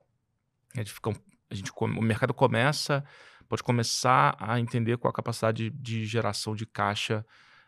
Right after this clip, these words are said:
ah, operacional, assim, de uma forma mais robusta pra, pra companhia. Ah, e aí você tem lá também, bom, como a gente comentou, parte de setor financeiro,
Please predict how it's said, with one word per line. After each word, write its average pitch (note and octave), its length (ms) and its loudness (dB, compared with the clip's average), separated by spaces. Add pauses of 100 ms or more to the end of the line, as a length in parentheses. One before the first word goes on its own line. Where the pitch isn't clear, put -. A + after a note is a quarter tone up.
ah, F#2+ 840 0 (280)
operacional, G2+ 600 -2
assim, F#2 120 -6
de G#2+ 60 -2
uma F#2+ 60 -2
forma G2+ 260 -2
mais G2+ 200 -4
robusta A2 540 -4
pra, G#2+ 680 -2
pra A2+ 120 -6
companhia. A2+ 640 -2 (520)
Ah, G2 540 4 (640)
e D3+ 100 2
aí D#3 100 6
você G#3 180 0
tem F#3 200 2
lá D3 100 4
também, A#2 500 2 (840)
bom, G2 120 -4
como G#2 220 0
a A2 60 4
gente A2+ 220 -2
comentou, C#3+ 540 2
parte A#2+ 340 -2
de A#2 220 0
setor A#2+ 300 -4
financeiro, A2 720 0